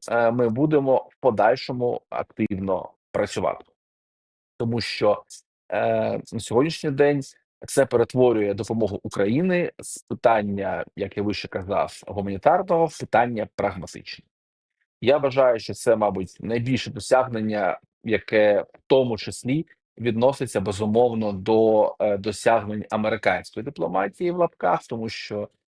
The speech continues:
е, після приходу Трампа його риторика, яка, вочевидь, спрямована на те, що невідомо, чи Америка підтримує Європу, е, в разі російської агресії, е, все ж таки спонукало наших європейських партнерів помітити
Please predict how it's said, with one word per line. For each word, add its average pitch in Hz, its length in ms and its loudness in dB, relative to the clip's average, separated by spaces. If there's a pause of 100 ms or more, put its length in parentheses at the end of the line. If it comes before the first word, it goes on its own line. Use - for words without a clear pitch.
(260)
е, 107 280 -4
після 123 300 0
приходу 104 380 -4
Трампа 156 440 2
його 101 200 -2
риторика, 143 480 0
яка, 104 200 -4
вочевидь, 113 380 -6
спрямована 107 560 -2
на 107 100 -6
те, 104 220 -2
що - 400 -6 (360)
невідомо, 123 760 2
чи - 200 -6
Америка 110 480 0
підтримує 113 600 -2
Європу, 101 800 -2
е, 95 200 -2
в 98 80 -6
разі 104 300 -2
російської 104 520 -6
агресії, 175 560 -2 (380)
е, 104 100 0
все 165 180 0
ж - 100 -10
таки 139 300 -2
спонукало 127 640 2
наших 101 320 -6
європейських 165 580 -2
партнерів 143 500 -2
помітити 127 640 -2